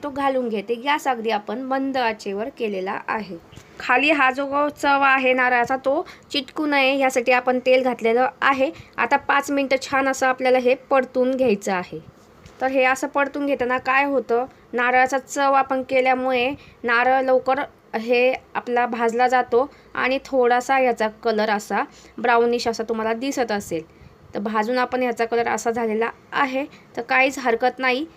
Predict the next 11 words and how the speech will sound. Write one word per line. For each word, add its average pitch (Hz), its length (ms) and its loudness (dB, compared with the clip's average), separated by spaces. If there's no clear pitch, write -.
याची 226 280 0
चवही 262 440 2
खूप 269 280 -8
छान 247 180 0
लागते. 240 420 0
तुम्ही 262 160 -2
नक्की 254 300 -4
अशा 262 240 2
प्रकारे 233 360 0
करून 254 280 0
पहा. 180 260 -8